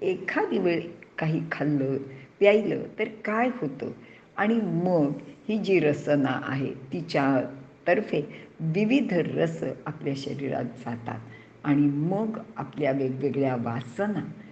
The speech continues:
त्या मुळापासून नष्ट न होता त्या आणखीच, आणखीच बळावत जातात. कारण चांगलं चुंगलं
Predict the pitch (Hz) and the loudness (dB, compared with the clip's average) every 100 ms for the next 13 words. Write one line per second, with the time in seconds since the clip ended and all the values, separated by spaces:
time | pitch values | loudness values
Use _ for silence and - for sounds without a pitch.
0 | - - 156 139 151 - 175 190 214 - | -20 -4 0 0 -2 -6 0 4 4 4
1 | 151 147 147 143 151 160 - 170 165 147 | -2 -4 -4 -2 -2 -2 -4 -4 2 2
2 | - - - 120 - - - - 151 147 | 0 -8 -10 -12 -12 -18 -10 -2 0 0
3 | 147 160 160 - 220 - 147 - 143 143 | 0 2 2 0 -2 -2 -4 -2 -2 -2
4 | 147 135 - 135 147 135 175 175 139 135 | -4 -4 -4 0 4 4 4 0 -4 -6
5 | - 120 117 - - - - - - - | -8 -8 -8 -10 -12 -20 -20 -20 -20 -2
6 | 190 202 190 180 165 170 220 220 185 175 | 2 2 2 2 4 4 4 2 -2 -2